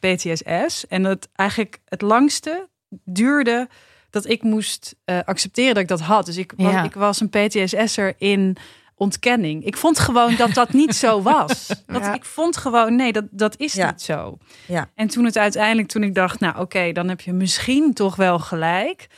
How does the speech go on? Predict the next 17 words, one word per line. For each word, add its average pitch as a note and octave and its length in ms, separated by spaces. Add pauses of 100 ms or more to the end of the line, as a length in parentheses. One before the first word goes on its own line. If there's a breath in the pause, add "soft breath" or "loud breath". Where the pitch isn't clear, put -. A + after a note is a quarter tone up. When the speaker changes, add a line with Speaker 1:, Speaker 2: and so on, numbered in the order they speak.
(360 loud breath)
Speaker 1:
Ik - 140
denk G3 200
dat F#3+ 120
het F#3 120
daarna F3+ 340
binnen A3 280
een F#3 160
maand G3+ 500
stond A3 240
ik G3+ 100
gewoon F#3+ 480 (260)
op F#3+ 120
straat. G3+ 560 (100)
Dacht F#3+ 260
ik, G3 220
oh A#3+ 160
ja D#3+ 320